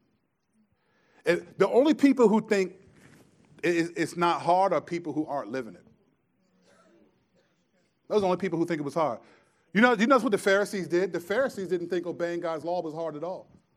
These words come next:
'cause they didn't do it. They just came up with new laws and rules for other people to do.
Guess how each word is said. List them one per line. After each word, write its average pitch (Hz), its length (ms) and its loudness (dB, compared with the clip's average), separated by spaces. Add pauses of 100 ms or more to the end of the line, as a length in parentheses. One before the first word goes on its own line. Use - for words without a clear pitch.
(260)
'cause 160 100 -8
they 180 80 4
didn't 170 180 2
do 196 240 4
it. - 100 -14 (920)
They 180 120 4
just 180 240 -2
came 202 240 0
up 190 140 -2
with 170 160 -4
new 190 180 -2
laws 190 440 0
and 156 180 0
rules 214 300 0
for 170 160 -2
other 226 200 4
people 170 300 -4
to 135 80 -4
do. 123 380 -8